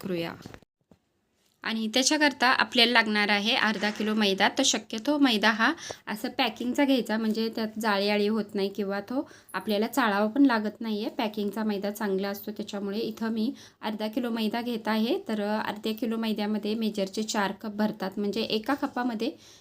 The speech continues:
सव्वाशे ग्रॅम एवढा, अ, मैदा बसतो. त्याच्यामुळे अर्ध्या किलोमध्ये चार कप. तुम्ही जरा मोजून कपाने तुम्हाला घ्यायचा असेल तर, अ, चार कप मैदा आपल्याला इथं घ्यायचा आहे.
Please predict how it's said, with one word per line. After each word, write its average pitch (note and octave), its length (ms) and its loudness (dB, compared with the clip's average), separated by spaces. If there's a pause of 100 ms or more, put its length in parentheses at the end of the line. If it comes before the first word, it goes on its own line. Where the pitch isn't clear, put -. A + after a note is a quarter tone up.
(120)
सव्वाशे B3 500 0
ग्रॅम C4+ 280 -2
एवढा, A#3 480 -2
अ, G3+ 380 -2
मैदा G#3 320 0
बसतो. A#3+ 480 -4 (320)
त्याच्यामुळे A3+ 400 -6
अर्ध्या A3+ 400 -2
किलोमध्ये A3+ 440 -4
चार G#3+ 320 2
कप. - 300 -10
तुम्ही G#3+ 200 -4
जरा A3 180 -4
मोजून A3+ 440 -6
कपाने G#3+ 360 -2
तुम्हाला A3 320 -2
घ्यायचा A3 320 -2
असेल G#3+ 400 -4
तर, G3+ 140 -4
अ, G#3 160 -2 (380)
चार G#3+ 220 -2
कप A3 240 -8
मैदा A3 280 0
आपल्याला G#3 320 -2
इथं G#3 180 -2
घ्यायचा G#3 380 0
आहे. G3+ 500 -4